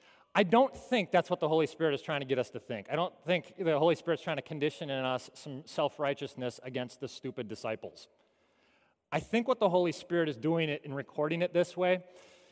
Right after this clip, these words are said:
is he's saying, "Look, if these guys sat at Jesus' feet every day directly for three years, and at the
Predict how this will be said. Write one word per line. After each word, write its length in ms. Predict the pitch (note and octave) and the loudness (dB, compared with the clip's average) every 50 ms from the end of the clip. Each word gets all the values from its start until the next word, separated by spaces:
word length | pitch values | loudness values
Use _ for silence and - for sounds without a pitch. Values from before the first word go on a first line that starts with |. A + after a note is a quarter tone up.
| _ - | _ -6
is 140 | E3+ D#3 - | -4 0 2
he's 160 | A3 A3 - | 0 0 2
saying, 300 | - A3+ G3+ F#3 D#3+ D3 | 2 0 2 2 0 0
"Look, 380 | C#3+ E3 F#3 C#3+ - - - - | 4 6 6 6 6 2 -6 -2
if 220 | F#3 F3+ C#3 C#3+ | -2 -2 -2 -2
these 240 | D#3+ G#3 C4+ C#4 A3 | 0 0 0 0 2
guys 400 | G3+ C4+ A#3 G#3+ A3 F3+ - - | 4 4 4 4 2 0 0 -4
sat 540 | - - - - - - G#3 G3 G#3+ A3 G#3+ - | -6 -6 -6 -4 0 4 6 6 6 6 4 2
at 140 | F#3 F#3+ E3+ | -2 -2 -2
Jesus' 440 | B2+ A#2 E3+ G3+ G3 E3 F#3+ E3+ - | -2 0 0 0 2 2 0 -2 -4
feet 420 | - - - G3+ G3 F#3+ F3 - - _ _ - | -6 -10 -2 -2 0 0 0 -4 -10 _ _ 0
every 640 | F3 G3 G#3 G3+ D#3 D#3+ G3+ A3+ A3 G#3+ G#3 F#3+ - - D3+ C3 A#2+ | 4 4 4 4 2 -2 0 2 4 4 2 0 -2 -6 -14 -8 6
day 380 | A#2+ F#3 F3+ D#3+ D3 C#3+ C#3+ C#3+ | 8 10 10 10 6 4 2 0
directly 640 | B2 D3+ D3+ D3+ D3 F3 G3 F#3+ - - G#3+ G#3 F3 | 2 2 2 4 6 6 4 4 2 -2 -2 -2 -2
for 200 | - - F3+ D3 | -2 -4 -4 -4
three 360 | - - - D#3 F3 G3+ G3+ | -4 -10 -10 -2 0 0 0
years, 500 | F#3+ E3 F3 F3+ E3 D3+ C#3+ C#3+ C3+ - | 0 0 2 2 4 4 4 2 0 -2
and 120 | - D#3+ D#3+ | -6 -4 -4
at 120 | D#3 - | -4 -2
the 140 | E3+ E3+ | -4 -6